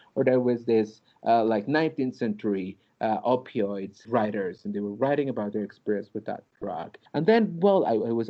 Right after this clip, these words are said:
I was learning that there were a lot of many different uses of drugs within the societies and groups that are also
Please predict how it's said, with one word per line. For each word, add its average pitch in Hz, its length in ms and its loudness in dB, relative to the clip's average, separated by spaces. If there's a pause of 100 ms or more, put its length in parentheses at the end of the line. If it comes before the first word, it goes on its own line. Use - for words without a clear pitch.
I 123 60 -2
was 117 300 -6
learning 143 560 4
that 107 120 -10
there 107 120 -2
were 110 220 0
a 107 60 -2
lot 165 460 2
of 180 140 -4
many 180 320 0
different 151 640 0
uses 110 380 -6
of - 180 -10
drugs 92 420 -2 (280)
within 110 320 0
the 104 100 -4
societies 107 640 -6
and 104 140 -10
groups - 540 0 (260)
that 135 220 2
are 151 240 4
also 104 580 -2